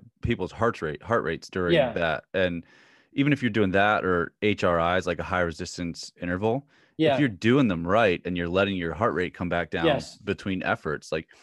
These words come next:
Speaker 1: your average heart rate usually stays somewhere in the, the one thirty to one fifty range
Speaker 2: Yep.
Speaker 1: anyway, if you're doing
Speaker 2: Yeah.
Speaker 1: it right. So
Speaker 2: Yep.
Speaker 1: I, I think it, I think it can serve that purpose. I just, you know, you look at certain things like, uh,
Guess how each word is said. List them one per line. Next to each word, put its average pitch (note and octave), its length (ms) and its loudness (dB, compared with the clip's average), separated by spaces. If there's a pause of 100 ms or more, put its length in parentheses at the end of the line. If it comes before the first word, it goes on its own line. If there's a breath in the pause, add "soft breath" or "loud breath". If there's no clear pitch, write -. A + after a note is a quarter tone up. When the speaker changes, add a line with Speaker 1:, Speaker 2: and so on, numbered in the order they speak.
(120)
Speaker 1:
your B2+ 160 0
average C#3 220 2
heart B2 220 2
rate E2+ 200 -2
usually F2+ 360 -4
stays A2 420 0
somewhere E2 460 -2
in E2 140 -4
the, D#2 340 -4
the E2 100 -4
one F2 300 -4
thirty E2 380 -2
to E2+ 100 -10
one D#2+ 220 -8
fifty E2 360 -8
range D#2+ 300 0
Speaker 2:
Yep. - 0 -
Speaker 1:
anyway, G2 320 -2
if D#2 100 -14
you're C#2+ 80 -12
doing - 200 0
Speaker 2:
Yeah. B2+ 100 0
Speaker 1:
it - 60 -8
right. D2 280 -6
So D#2 280 -2
Speaker 2:
Yep. C3+ 220 -6 (140 loud breath)
Speaker 1:
I, G#2 200 0
I A#2+ 100 4
think C#3+ 200 0
it, G#2+ 260 0
I A#2+ 60 2
think C3+ 180 -2
it G#2 100 -4
can F2 160 -8
serve F2 220 -4
that D2+ 180 -6
purpose. - 460 -4
I F2+ 100 -2
just, F2+ 300 -6 (480 soft breath)
you A2 80 -2
know, G2+ 40 0
you G2+ 120 0
look A#2 160 0
at - 80 -4
certain G2 320 -4
things F2+ 340 -2
like, D#2+ 280 -4
uh, C2+ 240 -2